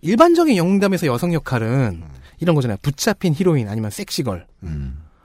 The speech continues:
Speaker 1: 물론 이런 유-, 유형이 대부분이었습니다. 여기서도.
Speaker 2: 음.
Speaker 1: 이 슈퍼히어로에서도.
Speaker 2: 이 초중기 시절의 게임들 보면 이제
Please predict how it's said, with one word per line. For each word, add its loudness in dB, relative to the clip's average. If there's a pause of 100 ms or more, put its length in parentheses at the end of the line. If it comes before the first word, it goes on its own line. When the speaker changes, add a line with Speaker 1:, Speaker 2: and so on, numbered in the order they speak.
(480)
Speaker 1:
물론 4
이런 6
유-, 0 (560)
유형이 2 (180)
대부분이었습니다. 2 (320)
여기서도. -2 (180)
Speaker 2:
음. -10
Speaker 1:
이 -2
슈퍼히어로에서도. 0 (200)
Speaker 2:
이 -6
초중기 0
시절의 0
게임들 2
보면 -4 (140)
이제 -10